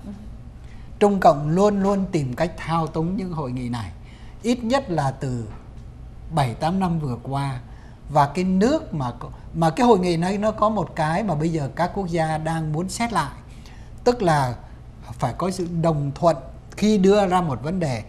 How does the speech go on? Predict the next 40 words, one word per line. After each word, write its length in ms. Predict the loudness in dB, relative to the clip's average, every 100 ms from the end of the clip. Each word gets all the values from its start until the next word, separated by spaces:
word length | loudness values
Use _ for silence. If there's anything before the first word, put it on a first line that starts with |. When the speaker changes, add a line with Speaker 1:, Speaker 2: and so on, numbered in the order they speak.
| -14 -18 -10 2
Speaker 2:
thì 180 | 2
phải 200 | 2 -2
cả 420 | -4 0 0 2 2
mười 340 | 2 2 0
quốc 160 | -2 -2
gia 220 | -2 -2
đồng 240 | -2 -4 -4
thuận 180 | -6 -6 -10 -2
thì 300 | 0 2 2
mới 240 | 2 2
đưa 220 | 4 2
vào 300 | 2 -2 -4 -6
hội 140 | -6
nghị. 180 | -4 -6 -12 -16 -16 -16 -16 -16 -16 -16 -16 -6
Mà 120 | 0 0
chỉ 220 | 2 -2
cần 400 | 2 2 4 6
một 300 | 6 4 -2 -4
trong 240 | 0 2 2
mười 200 | 0 0
quốc 180 | -2
gia 200 | 0 0
không 280 | 0 0 0
đồng 200 | 0 0
thuận, 200 | -2 -4 -6 -14 -12
không 200 | -4 0
chấp, 300 | 4 4 2
chấp 120 | -2 0
thuận 180 | 0 -2 -4 -4
thì 180 | -2
cái 160 | -2 -4
vấn 200 | -4 -2
đề 180 | -4 -4
đó 80 | -4
không 280 | -2 -2
được 160 | -2 -4
đưa 180 | -4 -4
vào 140 | -6
hội 140 | -8 -8
nghị. 160 | -10